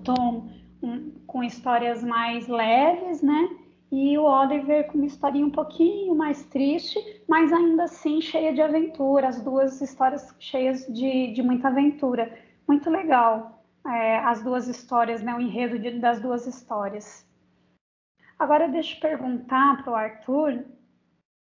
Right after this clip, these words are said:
é, como que ele chegou a esse livro, né? Por ser um clássico da litera-, literatura americana, é, às vezes a gente, né, é, fica pensando, mas como que o aluno chegou até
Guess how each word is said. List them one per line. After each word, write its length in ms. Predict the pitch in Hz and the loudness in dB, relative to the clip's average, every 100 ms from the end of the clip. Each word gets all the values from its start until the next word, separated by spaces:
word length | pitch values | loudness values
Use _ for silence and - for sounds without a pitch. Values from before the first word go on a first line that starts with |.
| _ | _
é, 180 | 294 262 | -4 -4
como 260 | 262 311 370 | 0 -2 -2
que 120 | - | -4
ele 120 | 330 | -6
chegou 400 | 311 - 302 269 | -6 -4 -2 2
a 160 | 311 359 | 2 0
esse 240 | 339 - | -6 -10
livro, 460 | 320 269 240 214 220 | -8 -6 -6 -8 -10
né? 340 | 214 240 277 - _ _ _ | -8 -8 -8 -14 _ _ _
Por 120 | 370 | -8
ser 200 | 370 320 | -2 0
um 160 | 262 247 | 0 -2
clássico 360 | 240 226 - | -4 -4 -6
da 100 | 233 | -8
litera-, 460 | 220 - 226 220 226 233 | -8 -10 -8 -8 -8 -12
literatura 580 | 214 202 233 220 240 220 | -14 -8 -6 -6 -6 -6
americana, 1000 | 220 208 - - 302 311 - - - - - - - - | -6 -8 -10 2 4 4 2 -4 -10 -16 -20 -20 -18 -4
é, 680 | 233 233 240 240 247 262 | 0 2 2 2 0 -2
às 260 | 254 262 240 | -2 -2 0
vezes 240 | 277 269 | 0 2
a 40 | 269 | 2
gente, 300 | 285 - 285 | 2 2 0
né, 340 | 269 277 302 349 - - - - - | 0 -2 -2 -2 -2 -6 -10 -14 -6
é, 240 | 254 254 247 | -4 -2 -2
fica 180 | 247 294 | -2 -2
pensando, 420 | 294 269 - 262 | -2 -4 -6 -6
mas 220 | 277 311 - | -6 -8 -10
como 280 | - - | -12 -12
que 300 | - - 302 | -14 -10 -6
o 120 | 294 277 | 0 2
aluno 600 | 277 277 277 269 269 262 | 2 0 -2 -2 -4 -6
chegou 600 | - 285 233 254 302 349 | -4 -4 0 2 4 4
até 560 | 330 - 285 285 302 | 2 -2 -4 -2 -4